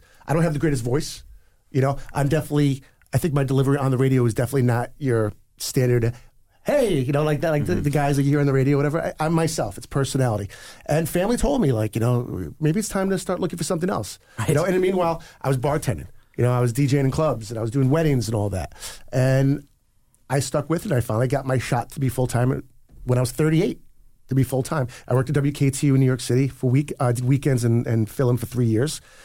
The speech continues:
Speaker 1: That's a union. It's great money, whatever. I loved it. Um, it lasted three years. Um, I worked at another local radio station for a bunch of years.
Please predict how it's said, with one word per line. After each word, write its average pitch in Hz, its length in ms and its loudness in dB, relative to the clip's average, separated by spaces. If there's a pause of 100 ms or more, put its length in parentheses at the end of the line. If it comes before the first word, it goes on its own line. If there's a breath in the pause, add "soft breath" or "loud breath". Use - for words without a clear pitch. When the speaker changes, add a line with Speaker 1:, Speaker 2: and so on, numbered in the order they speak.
(120)
Speaker 1:
That's 123 160 -2
a - 20 2
union. 123 220 4
It's 117 80 -6
great 120 180 -2
money, 110 160 0
whatever. 107 240 2
I 135 60 2
loved 117 260 2
it. 147 140 -2 (640 loud breath)
Um, 110 320 0
it 131 180 -4
lasted 131 260 0
three 127 200 0
years. 120 300 0 (360 soft breath)
Um, 110 320 0
I - 60 -2
worked 127 180 0
at 123 240 0
another 127 220 0
local 127 260 0
radio 120 200 2
station 127 420 -2
for 135 160 -2
a 123 40 0
bunch 123 260 -2
of 127 60 -2
years. 135 360 0